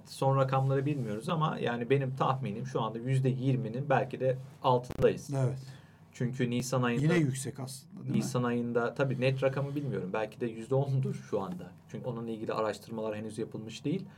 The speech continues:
Speaker 1: Nisan ayındaki rakam yüzde kırklar civarındaydı. Ve Nisan ayında böyle bir madencilik yasağı getirilmemişti. O yüzden yani hadi bunun da yarısı olsa diyorum.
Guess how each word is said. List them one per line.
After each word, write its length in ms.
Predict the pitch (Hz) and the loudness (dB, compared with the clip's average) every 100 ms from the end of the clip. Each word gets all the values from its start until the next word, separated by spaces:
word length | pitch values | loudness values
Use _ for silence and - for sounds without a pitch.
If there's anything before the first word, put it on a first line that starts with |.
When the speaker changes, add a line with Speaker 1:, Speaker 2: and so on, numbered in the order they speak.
| - - | -20 -2
Speaker 1:
Nisan 340 | 131 131 151 139 | 4 4 4 4
ayındaki 440 | 131 127 127 135 | 4 6 4 4
rakam 360 | 120 - 160 214 - - - | 4 4 0 -2 -8 -18 -10
yüzde 280 | 143 139 160 | -4 0 2
kırklar 380 | 160 156 165 160 | 2 2 4 4
civarındaydı. 720 | 143 117 98 90 90 87 - - - - - | 6 4 4 0 -6 -8 -12 -16 -20 -12 -4
Ve 100 | 113 | -2
Nisan 300 | 120 117 127 | -2 -2 0
ayında 340 | 123 123 120 | 0 2 4
böyle 200 | 120 120 | 6 4
bir 60 | 117 | 2
madencilik 480 | 120 117 120 123 - | 0 0 0 -2 0
yasağı 440 | 123 - 131 156 - - - | 0 2 0 0 -6 -8 0
getirilmemişti. 760 | 131 170 190 143 - - - - - - - | 2 2 2 0 -2 -6 -14 -18 -20 -14 0
O 80 | 131 | 4
yüzden 380 | 131 139 147 156 - - - - | 4 4 0 -6 -14 -20 -16 -6
yani 260 | 123 120 | -2 -2
hadi 300 | 127 135 139 | 0 2 2
bunun 320 | 139 143 143 147 - - - | 0 0 -2 -6 -12 -20 2
da 100 | 139 | 6
yarısı 360 | 135 143 131 120 | 8 6 4 4
olsa 440 | 107 - 98 95 - - | 2 0 -4 -6 -10 -6
diyorum. 380 | 107 95 107 | -2 -2 -2